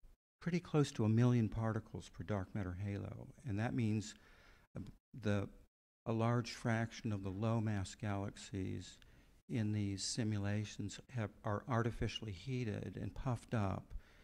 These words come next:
and have their shapes changed as a result of this effect. I'm surprised it hasn't been noticed for, yet, but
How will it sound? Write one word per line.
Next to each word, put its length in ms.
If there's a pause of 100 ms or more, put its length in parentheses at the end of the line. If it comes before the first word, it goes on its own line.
(160)
and 120
have 240
their 120
shapes 520
changed 720 (680)
as 120
a 80
result 440
of 80
this 200
effect. 480
I'm 140
surprised 520
it 40
hasn't 240
been 140
noticed 360
for, 240
yet, 360
but 180